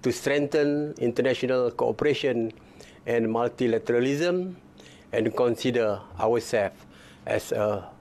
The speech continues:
family of nations. At the same time, the world family must be made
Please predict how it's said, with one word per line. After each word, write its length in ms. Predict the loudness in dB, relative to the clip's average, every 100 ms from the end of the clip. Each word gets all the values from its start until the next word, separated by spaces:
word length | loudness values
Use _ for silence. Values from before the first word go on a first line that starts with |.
| -20 -4
family 600 | 0 2 2 0 -2 -4
of 260 | -2 -2 -4
nations. 840 | -4 -4 -4 -10 -14 -20 -20 -20 -20 -20 -20 -20 -20 -20 -20 -20 -20 -20 -20 -6
At 160 | -4 -2
the 120 | -2
same 240 | 0 0
time, 480 | 2 0 2 -2 -4 -10 -20 -20 -20 -20 -20 -20 -20 -14
the 120 | -4 0
world 380 | 2 2 0
family 440 | 0 2 2 -2 -10 -18 -20 -20 -20 -20 -20 -20 -18 -4
must 300 | -2 -2 -2
be 120 | 0
made 500 | 2 0 0 -4